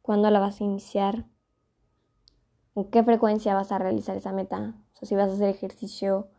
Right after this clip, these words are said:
¿cuántas veces la vas a hacer? ¿Cuántas veces vas a hacer ejercicio? ¿A qué hora?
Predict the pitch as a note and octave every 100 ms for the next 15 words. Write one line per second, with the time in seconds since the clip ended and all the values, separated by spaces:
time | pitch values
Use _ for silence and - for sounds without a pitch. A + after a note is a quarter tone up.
0 | _ _ _ _ _ _ _ _ G3+ G3
1 | G#3 G3 G3+ F#3+ F#3+ A3 G3 G#3 G3 G3+
2 | - _ - G3+ G#3 G3+ G3 G3+ G3 G3
3 | G#3 G#3+ - G3+ G3 F#3+ F#3+ G3 _ _
4 | _ _ _ - - - G3+ G3+ F#3+ F#3+
5 | A3